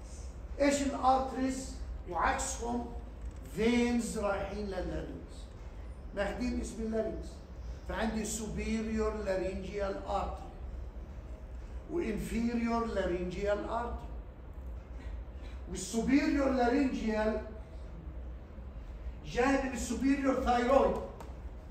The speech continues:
السوبيريور لارينجيال، والانفيريور لارينجيال جاي من الانفيريور ثايرويد ارتري اللي هو برانش من الثايروسيرفايكال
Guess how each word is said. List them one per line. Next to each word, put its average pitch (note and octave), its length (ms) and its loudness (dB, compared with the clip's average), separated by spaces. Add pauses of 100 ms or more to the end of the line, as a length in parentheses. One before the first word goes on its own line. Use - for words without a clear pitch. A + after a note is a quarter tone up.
(680)
السوبيريور G3+ 480 -4
لارينجيال، G3 500 -2 (1000)
والانفيريور B3+ 960 6
لارينجيال A#3+ 1080 6 (680)
جاي B3+ 280 6
من B3+ 100 4
الانفيريور A#3 680 -2
ثايرويد F#3+ 520 0 (140)
ارتري E3+ 480 -2 (680)
اللي E3 120 -2
هو G#3 240 0
برانش G3+ 400 0
من E3 200 -6
الثايروسيرفايكال D#3+ 1200 -2